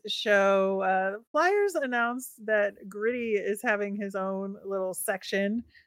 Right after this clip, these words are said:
Gritty's Chaos Corner in section one twenty-two, a little marketing thing the Flyers are, are trying this season. So that's where his little stage will be, where he'll do all his hijinks and you can sit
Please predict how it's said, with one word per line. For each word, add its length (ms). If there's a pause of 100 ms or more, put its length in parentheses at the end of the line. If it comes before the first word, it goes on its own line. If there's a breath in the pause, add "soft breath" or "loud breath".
(100)
Gritty's 300
Chaos 480
Corner 380
in 120
section 360
one 220
twenty-two, 720
a 40
little 200
marketing 600
thing 260
the 100
Flyers 720 (460 soft breath)
are, 420
are 60
trying 420
this 160
season. 480
So 420
that's 320
where 240
his 240
little 460
stage 600
will 120
be, 220
where 200
he'll 260 (280)
do 220
all 200
his 240
hijinks 520
and 140
you 100
can 180
sit 160